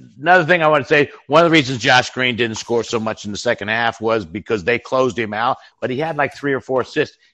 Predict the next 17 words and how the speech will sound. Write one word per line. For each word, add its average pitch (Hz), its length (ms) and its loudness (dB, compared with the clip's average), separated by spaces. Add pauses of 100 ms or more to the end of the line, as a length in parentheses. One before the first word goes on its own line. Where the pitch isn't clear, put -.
(100)
They 147 180 0
closed 156 340 2
him 131 140 -2
out, 139 200 0
and 95 100 -10
he 139 80 -6
just 143 200 -8
didn't 123 180 -4
take 117 200 -6
bad 113 220 0
shots 135 320 0
and, 104 160 -8
and 113 180 -8
was 104 80 -8
dishing 131 380 -6
the 107 80 -6
ball, 113 380 2